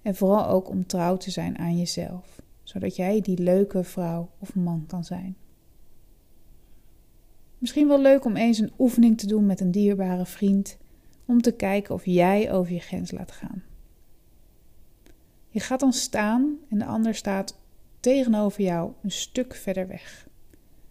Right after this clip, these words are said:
De persoon tegenover jou komt dan naar je toe lopen.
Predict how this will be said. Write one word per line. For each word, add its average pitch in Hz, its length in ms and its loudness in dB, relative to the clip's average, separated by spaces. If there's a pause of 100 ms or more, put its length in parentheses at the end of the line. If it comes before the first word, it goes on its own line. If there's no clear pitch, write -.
(540)
De 214 80 -10
persoon 254 360 2
tegenover 247 540 4
jou 220 300 4 (480)
komt 247 360 0
dan 202 160 2
naar 180 180 2
je 170 180 -4
toe 196 200 0
lopen. 185 380 -8